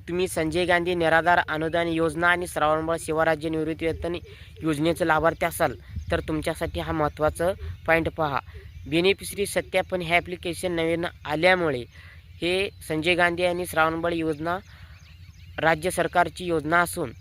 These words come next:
त्या ॲप्लिकेशनमध्ये थोडं अजून अपडेट चालू आहे. अपडेट पूर्ण झाल्यानंतर तुम्ही ह्या योजनेचे लाभार्थी असाल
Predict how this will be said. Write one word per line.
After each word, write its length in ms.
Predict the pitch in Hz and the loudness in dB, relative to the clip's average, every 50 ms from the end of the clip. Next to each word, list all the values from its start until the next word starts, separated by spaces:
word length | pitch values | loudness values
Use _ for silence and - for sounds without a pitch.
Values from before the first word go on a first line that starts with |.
| - - - - | -20 -20 -14 -6
त्या 120 | - 160 170 | -2 -2 -2
ॲप्लिकेशनमध्ये 880 | 165 156 165 175 170 160 180 170 160 - 180 170 170 170 170 160 180 180 - | -2 -2 -4 -6 -4 -4 -4 -6 -4 -2 -2 0 0 0 0 0 -2 -4 -2
थोडं 280 | - 165 165 170 180 196 208 - - - - - - - - - - - - - - - - - - | -2 0 2 4 4 2 2 -2 -14 -18 -18 -18 -20 -20 -20 -20 -20 -20 -20 -20 -20 -20 -14 -6 -4
अजून 320 | 147 143 151 175 185 196 196 - - - - - - - - | -2 0 0 0 0 -2 -6 -8 -14 -16 -16 -16 -16 -12 -10
अपडेट 360 | - 135 - 170 170 180 170 - - | -10 -8 -4 0 0 0 -2 0 2
चालू 220 | 175 165 165 170 | 4 4 6 6
आहे. 320 | 175 175 160 156 180 196 220 - - - | 4 2 2 -2 -4 -4 -4 -6 -12 -12
अपडेट 320 | 139 135 - 151 160 180 170 - - | -12 -12 -8 -4 -4 -4 -4 -4 -6
पूर्ण 220 | 160 175 175 185 | -4 -2 0 0
झाल्यानंतर 640 | 180 170 170 170 180 185 185 185 180 - 185 160 - 113 - - - - - - - - - | 2 2 2 4 4 4 2 2 0 0 -4 -4 -4 -4 -10 -16 -20 -20 -20 -20 -20 -18 -10
तुम्ही 380 | - 165 175 180 185 190 190 - - | -8 -4 -2 -2 -2 -2 -4 -8 -12
ह्या 180 | - 151 165 170 | -6 -2 0 2
योजनेचे 340 | 170 160 160 170 160 170 | 2 2 -2 -4 -4 2
लाभार्थी 340 | 170 160 156 160 165 - - | 2 4 4 4 0 -2 -2
असाल 240 | 175 - - 175 175 | -6 -2 -2 -4 -4